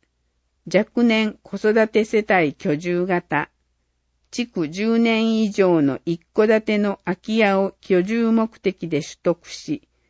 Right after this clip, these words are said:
相続も含む、改修すること。事業所型。築二十年以上の戸建て空き家を店舗や事務所、賃貸など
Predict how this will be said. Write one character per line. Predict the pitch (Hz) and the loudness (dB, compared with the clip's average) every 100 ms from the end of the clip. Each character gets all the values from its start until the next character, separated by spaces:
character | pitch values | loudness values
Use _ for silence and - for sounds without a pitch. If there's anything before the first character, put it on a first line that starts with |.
| _ _ | _ _
相 | - 220 226 214 | -8 -2 0 0
続 | 220 214 208 | -2 -4 -4
も | 208 196 | -2 -4
含 | - - 180 | -8 -6 -4
む、 | 147 - _ _ _ _ _ | -4 -8 _ _ _ _ _
改 | - 202 214 | -8 -4 -4
修 | - 202 196 | -6 -6 -6
す | - 185 | -6 -8
る | 175 | -8
こ | - 170 | -6 -6
と。 | 156 143 _ _ _ _ _ _ _ _ _ _ _ _ _ _ _ - | -6 -6 _ _ _ _ _ _ _ _ _ _ _ _ _ _ _ -14
事 | 165 185 | -8 -2
業 | 220 226 226 | 0 0 0
所 | 233 208 | -2 -2
型。 | 196 - 185 180 _ _ _ _ _ _ _ _ _ _ _ | -4 -2 -4 -4 _ _ _ _ _ _ _ _ _ _ _
築 | - 233 - | -6 -6 -2
二 | 156 175 190 | 0 2 0
十 | 233 240 | -2 0
年 | 233 220 220 208 | 0 0 0 0
以 | 226 | -2
上 | 214 196 165 | 0 2 2
の | 131 107 | 0 -4
戸 | - 175 | -4 0
建 | 208 220 | 0 0
て | 220 220 | -4 -4
空 | 208 | -8
き | - 202 | -6 -2
家 | 190 | 0
を | 180 - _ - | -2 -6 _ -2
店 | 240 233 214 | 0 0 -2
舗 | 180 | 0
や | 170 143 | 2 0
事 | 156 | 0
務 | 160 185 | -2 -2
所、 | - - - _ _ _ | -2 -6 -6 _ _ _
賃 | - 240 233 226 | -4 0 0 0
貸 | 196 185 180 | 0 2 0
な | 165 | 0
ど | 165 | -2